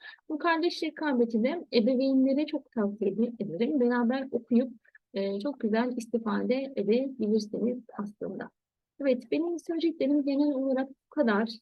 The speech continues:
E, evet, gerçekten kardeş zor bir konu.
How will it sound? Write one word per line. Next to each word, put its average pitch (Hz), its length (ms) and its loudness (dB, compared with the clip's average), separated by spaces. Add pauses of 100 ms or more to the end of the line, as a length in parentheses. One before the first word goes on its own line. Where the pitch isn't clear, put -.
(320)
E, 226 100 2
evet, 226 520 4
gerçekten 269 420 -2
kardeş 247 440 0
zor 240 280 4
bir 226 100 -6
konu. 214 360 2